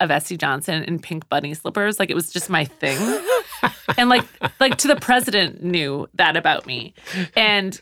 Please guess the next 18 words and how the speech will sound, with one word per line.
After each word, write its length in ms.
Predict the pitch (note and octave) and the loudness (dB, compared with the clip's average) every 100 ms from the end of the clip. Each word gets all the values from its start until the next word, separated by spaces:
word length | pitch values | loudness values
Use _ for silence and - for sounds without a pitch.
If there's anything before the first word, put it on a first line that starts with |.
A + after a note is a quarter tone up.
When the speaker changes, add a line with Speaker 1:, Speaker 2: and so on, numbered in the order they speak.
| - | 0
Speaker 1:
um, 340 | G3+ F3 G3 - | 2 4 2 2
I 120 | A3 | 2
worked 400 | A3 G3+ A#3 F#3 | 2 2 2 2
on 220 | D4+ C4+ | 2 2
Pledge. 640 | G#3+ - E3+ D#3 - D4 C#4+ | -2 -4 -2 0 0 -4 -4
Speaker 2:
Okay, 420 | A#2 A#2 G2+ F2+ - | 0 2 2 0 -2
you 120 | B2 | 0
did 220 | B2+ D#3 | 4 4
that? 100 | D#3+ | 6
Speaker 1:
Hundred 200 | D#3 A3 | 4 2
percent, 340 | G#3 E3+ D#3 - | 0 0 -2 0
all 100 | G#3+ | 2
the 80 | G#3 | 2
time. 400 | G#3 G3+ D3 F3 - _ - | 2 0 0 -6 -18 _ 0
I 60 | B3+ | 2
don't 140 | C#4 | 4
know 100 | C4 | 4
why. 460 | B3 C4 C#4+ - | 4 2 0 -6